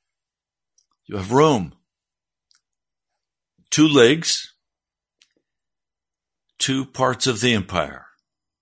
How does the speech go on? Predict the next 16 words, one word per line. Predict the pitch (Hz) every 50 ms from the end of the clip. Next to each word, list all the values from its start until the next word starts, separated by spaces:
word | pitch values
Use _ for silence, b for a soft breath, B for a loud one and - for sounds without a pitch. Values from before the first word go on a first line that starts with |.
| _ _ _ _ _ _ _ _ _ _ _ _ _ _ _ _ _ _ _ _ _ _ _ _ _ _ _ _ _ _ _ -
The | 87 90
Western | 90 101 107 107 - - 135 123 117 107
Roman | 95 92 107 113 113 117 113 110 107 101 101 - _ _ _ _ _ _ _ _ -
Empire | 120 113 110 110 110 110 107 107 117 123 - _ _ _ _ _ _ _ _ _ _ _ _ _ _ _ _ _ _ _ -
and | 95 98 101
the | 107 - - 143
Eastern | 139 120 - - - 110 101 101 95
Byzantine | 90 123 120 104 104 107 95 87 - - 98 90 82 78 71 67 - _ _ -
Empire. | - 101 92 90 85 85 82 76 76 71 - _ _ _ _ _ _ _ _ _ _ _ _ _ _ - - -
One | 95 101 110 120 135 135
empire, | 127 117 95 - - 90 85 76 69 - - _ _ _ _ _ _ _ _ _ _ _ _ _ _ _ _ _ _ _ _ _ -
Rome. | 82 90 101 113 113 101 87 76 71 - - -
And | 127 120 110 101 101
then | 147 175 185 190 185
we | 175 170 160
come | - - 139 123 117 117 127 120 -